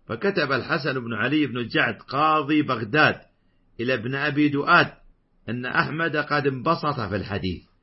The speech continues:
فلما بلغ أبا عبد الله أمسك عن التحديث من نفسه من غير أن يمنع."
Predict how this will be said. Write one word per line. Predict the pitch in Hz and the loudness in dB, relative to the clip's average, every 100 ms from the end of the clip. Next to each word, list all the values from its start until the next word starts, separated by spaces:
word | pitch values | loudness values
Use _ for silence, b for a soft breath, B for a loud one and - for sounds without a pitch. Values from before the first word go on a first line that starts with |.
| _ _ _ _ _ | _ _ _ _ _
فلما | 107 131 147 131 117 | -8 -6 -4 -2 -2
بلغ | 104 151 147 107 117 120 | 0 2 2 0 -2 -2
أبا | 123 | 2
عبد | 127 107 107 117 | 2 2 0 -2
الله | 123 135 185 175 - _ _ _ _ - | -2 0 0 0 -8 _ _ _ _ -6
أمسك | 156 139 - 131 131 | -4 -4 -4 -6 -4
عن | 110 123 | -2 -2
التحديث | 113 - 110 107 131 147 | -4 -6 -6 -2 0 0
من | 120 117 107 | 0 -4 -2
نفسه | 113 95 - 120 - _ _ _ _ _ _ 113 | -4 -4 -2 -2 -2 _ _ _ _ _ _ -8
من | 123 110 | -6 -2
غير | 123 180 151 143 | 4 4 4 2
أن | 139 | -2
يمنع." | 110 107 98 87 | -2 -2 0 -2